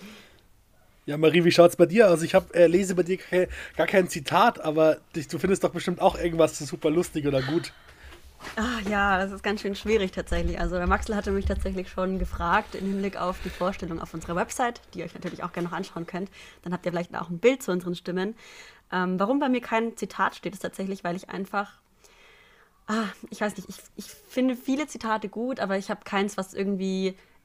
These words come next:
Speaker 2: beständig ist, wenn ihr versteht, was ich meine. Also was ich immer wieder gut finde oder keine Ahnung. Also viele Sachen sind halt auch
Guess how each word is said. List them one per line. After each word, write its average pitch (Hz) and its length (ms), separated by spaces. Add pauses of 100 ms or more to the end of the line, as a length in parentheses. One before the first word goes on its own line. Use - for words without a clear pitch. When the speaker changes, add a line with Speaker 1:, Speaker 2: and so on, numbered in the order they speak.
(200)
Speaker 2:
beständig 196 600
ist, 170 180
wenn 170 80
ihr 175 80
versteht, 175 320
was 170 80
ich 175 100
meine. 165 280
Also 170 200
was 175 160
ich 180 240
immer 180 800
wieder 190 240
gut 170 240
finde 170 240
oder 170 180
keine 175 280
Ahnung. 175 180
Also 165 140
viele 185 240
Sachen 180 240
sind 180 180
halt 175 140
auch 170 160